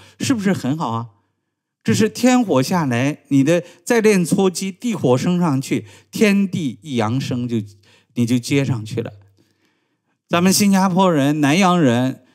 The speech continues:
大部分是做生意起家的。你们最喜欢听一个字叫什么？旺，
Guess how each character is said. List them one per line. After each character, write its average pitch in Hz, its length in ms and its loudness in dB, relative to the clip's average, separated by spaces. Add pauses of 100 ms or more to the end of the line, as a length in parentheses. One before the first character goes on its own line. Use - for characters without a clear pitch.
(160)
大 180 160 0
部 151 160 0
分 151 180 2
是 143 160 0
做 131 200 0
生 156 240 -2
意 143 120 0
起 117 220 -10
家 107 220 -12
的。 104 180 -16
你 131 140 0
们 147 200 2
最 196 220 0
喜 123 220 -2
欢 143 260 0
听 175 240 2
一 131 140 2
个 143 100 2
字 147 160 -4
叫 147 180 0
什 107 140 -4
么？ 101 200 -10 (2000)
旺， 123 640 2